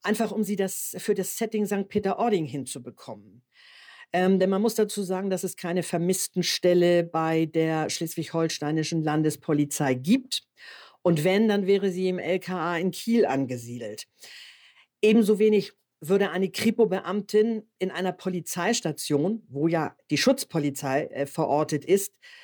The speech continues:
bea-, äh, ermitteln. Da wir aber nun diese neue Kombi dort halt in Sankt Peter-Ording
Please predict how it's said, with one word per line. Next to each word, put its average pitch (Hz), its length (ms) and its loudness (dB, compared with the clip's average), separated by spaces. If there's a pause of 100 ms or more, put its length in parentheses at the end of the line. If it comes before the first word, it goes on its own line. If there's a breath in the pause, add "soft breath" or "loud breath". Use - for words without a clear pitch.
(180 loud breath)
bea-, 156 320 -2
äh, 151 260 -2
ermitteln. 151 720 -2 (1300 soft breath)
Da 202 460 2
wir 170 320 0
aber 202 160 0
nun 214 160 4
diese 196 240 2
neue 196 300 2
Kombi 202 480 -2
dort 156 380 0
halt 180 260 0
in 175 100 0
Sankt 160 240 -4
Peter-Ording 165 800 0